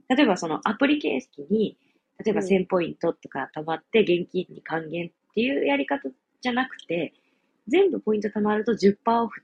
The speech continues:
Speaker 1: とかになるやつあるじゃん。
Speaker 2: うんうんうんうんうんうん。
Speaker 1: とか、全部貯まると一個無料とか。
Speaker 2: うんうんうんうん。
Speaker 1: なんか私、そのて-、その、それに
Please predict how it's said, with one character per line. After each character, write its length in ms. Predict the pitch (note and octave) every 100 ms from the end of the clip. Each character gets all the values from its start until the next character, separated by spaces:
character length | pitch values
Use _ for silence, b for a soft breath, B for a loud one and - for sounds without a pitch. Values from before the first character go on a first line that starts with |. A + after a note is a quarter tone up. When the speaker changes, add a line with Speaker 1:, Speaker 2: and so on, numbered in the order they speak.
| -
Speaker 1:
と 80 | -
か 120 | F3
に 80 | F3+
な 100 | G3+
る 60 |
や 100 | E3
つ 80 | -
あ 60 | D3+
る 120 | G3+
じ 0 |
ゃ 40 |
ん。 20 |
Speaker 2:
う 40 | G3+
ん 100 | G3+
う 20 |
ん 60 | G3
う 60 |
ん 80 | G3
う 20 |
ん 80 | F#3+
う 80 | F3+ F3+
ん 20 |
う 20 |
ん。 20 |
Speaker 1:
と 100 | G3
か、 240 | F3 F3 F3
全 220 | A3 C4+
部 80 | G3+
貯 140 | G3
ま 100 | F3+
る 120 | F#3+ F#3
と 100 | F#3+
一 140 | G3
個 120 | -
無 140 | D3 C#3
料 200 | C#3 C#3
と 100 | -
か。 60 | _ _ _ -
Speaker 2:
う 80 | A3+
ん 40 |
う 40 | G#3
ん 60 |
う 280 | G#3 F#3+ F3+
ん 300 | F3+ F3 E3+
う 20 |
ん。 40 | E3+ -
Speaker 1:
な 80 |
ん 20 | A#3
か 80 |
私、 220 | G#3 A3 -
そ 140 | C#4+
の 60 | F#4+
て-、 680 | C5+ _ C#5+ C#5+ C5+ A4 -
そ 180 | - E4
の、 60 | A#4 C5 C5+ _ b b _ _
そ 220 | - -
れ 80 | G4+
に 80 | B4+